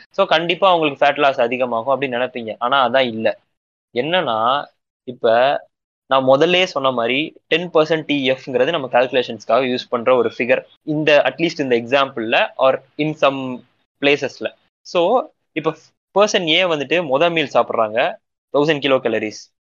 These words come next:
அதுல வந்து டென் பர்சன்ட்னா என்னது? ஹண்ட்ரட். அதே மாதிரி செகண்ட் மீல்லையும் ஹண்ட்ரட் டி எஃப், தேர்ட் மீல்லையும் ஹண்ட்ரட் டி எஃப். ஓகே,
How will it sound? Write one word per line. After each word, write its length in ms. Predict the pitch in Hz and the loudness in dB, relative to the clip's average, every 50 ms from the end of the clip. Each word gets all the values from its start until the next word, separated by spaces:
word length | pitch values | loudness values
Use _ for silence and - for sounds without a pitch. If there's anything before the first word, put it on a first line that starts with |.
| _ _ _ _ _ _ _ _ _ _ _ _ _ _ _ | _ _ _ _ _ _ _ _ _ _ _ _ _ _ _
அதுல 300 | _ 143 151 180 180 165 | _ -6 -2 -2 0 0
வந்து 260 | 156 156 151 160 185 | -2 -2 -4 -4 -4
டென் 240 | 185 - 160 156 151 | -2 -2 -2 -2 0
பர்சன்ட்னா 360 | 160 156 - - 139 139 143 | -2 -2 -2 -2 -4 -2 -2
என்னது? 380 | 131 120 113 110 113 117 123 - _ _ _ - | -2 -2 -2 -2 -2 -2 -2 -4 _ _ _ -4
ஹண்ட்ரட். 380 | 123 120 120 117 117 107 101 _ _ _ _ _ _ _ _ | -4 -4 -2 -2 -2 -2 -4 _ _ _ _ _ _ _ _
அதே 180 | - 120 139 160 | -6 -2 -2 0
மாதிரி 280 | 165 165 156 156 - 143 | 0 0 -2 -2 -4 -4
செகண்ட் 200 | - 170 170 165 | -2 -4 -2 -2
மீல்லையும் 480 | 151 147 127 131 147 170 220 240 247 _ _ _ _ - | -2 -2 0 0 -2 -2 -2 -6 -8 _ _ _ _ -4
ஹண்ட்ரட் 360 | 123 123 131 127 127 117 - | -4 -2 0 -2 -2 -2 -4
டி 200 | - 117 117 113 | -4 -4 -2 -2
எஃப், 200 | 110 107 107 _ _ _ _ _ _ _ | -2 -2 -4 _ _ _ _ _ _ _
தேர்ட் 220 | - 160 175 175 170 | 0 0 0 0 0
மீல்லையும் 420 | 160 143 135 139 165 202 202 - - | -2 0 0 0 -2 -2 -4 -6 -4
ஹண்ட்ரட் 320 | 147 135 131 135 131 123 - | -4 -4 -2 -2 -4 -4 -2
டி 220 | - 123 120 113 | -2 -2 -2 0
எஃப். 220 | 110 107 - - - _ _ _ _ _ _ _ _ _ _ _ _ _ _ _ _ _ _ _ _ _ _ _ _ - | -2 -2 -4 -8 -20 _ _ _ _ _ _ _ _ _ _ _ _ _ _ _ _ _ _ _ _ _ _ _ _ -4
ஓகே, 320 | 127 123 120 - - - | -4 -2 -2 -2 -6 -6